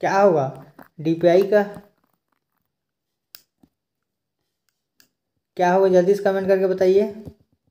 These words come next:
पीपीएम का क्या होगा? डीपीआई का डॉट पर inch, सीपीएम का क्या होगा? सभी comment करके बात से बताइए comment box में,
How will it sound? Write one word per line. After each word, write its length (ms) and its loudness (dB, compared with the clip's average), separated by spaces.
पीपीएम 480 0
का 120 4
क्या 220 8
होगा? 280 6
डीपीआई 440 8
का 140 6
डॉट 340 6
पर 140 6
inch, 340 -2
सीपीएम 520 4
का 120 4
क्या 220 4
होगा? 200 6
सभी 300 2
comment 340 2
करके 260 6
बात 260 4
से 100 2
बताइए 440 2
comment 420 0
box 340 0
में, 240 -10